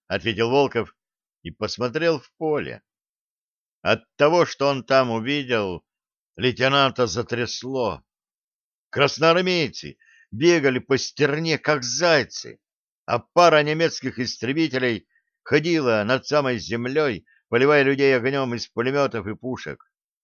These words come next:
На глазах комвзвода бойца приподняло снарядом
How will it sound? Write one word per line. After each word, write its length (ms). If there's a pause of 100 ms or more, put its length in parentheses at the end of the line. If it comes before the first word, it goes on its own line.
(380)
На 120
глазах 440
комвзвода 760 (300)
бойца 440
приподняло 720
снарядом 720